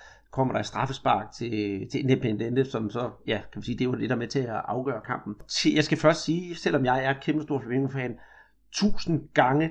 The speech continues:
tillykke til Independiente. Altså, hvis, øh, ikke det skulle være mit hold, der skulle have en, øh, en titel, så synes jeg virkelig, Independiente, de har for-, fortjent den. Fordi både Flamengo og Independiente, jeg synes godt, man kan sidestille de to hold lidt.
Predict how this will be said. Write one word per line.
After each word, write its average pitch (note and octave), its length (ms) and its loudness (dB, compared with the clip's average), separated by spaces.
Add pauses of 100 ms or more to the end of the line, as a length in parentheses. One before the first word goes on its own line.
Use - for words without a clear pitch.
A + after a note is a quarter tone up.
(120)
tillykke C#3 480 6
til A#2 460 2
Independiente. C3+ 800 2 (100)
Altså, C3+ 500 2 (300)
hvis, C3+ 360 0
øh, C#3+ 60 4
ikke D3 240 2
det - 80 -6
skulle A#2+ 140 -4
være D#3+ 80 0
mit G3 140 2
hold, E3 180 4
der B2+ 80 -4
skulle C3 200 -8
have D3+ 180 -2
en, C3+ 200 2
øh, A2+ 200 0
en B2 160 -4
titel, D#3 300 0 (240)
så - 120 -8
synes D#3 280 -4
jeg C3 80 0
virkelig, C#3+ 240 0
Independiente, A#2+ 600 -2
de C3 120 -6
har A#2+ 180 -6
for-, G#2 340 -4
fortjent - 420 -4
den. - 80 -8 (100)
Fordi B2+ 360 -4 (300)
både D3 160 6
Flamengo D3 380 4
og D#3+ 240 6
Independiente, C3+ 680 2 (280)
jeg D3 80 -4
synes D#3 160 -10
godt, F3+ 160 0
man F3 80 -4
kan D#3 80 -4
sidestille F3+ 560 -4
de A2 60 -12
to - 220 -4
hold C#3+ 200 -2
lidt. D#3 140 2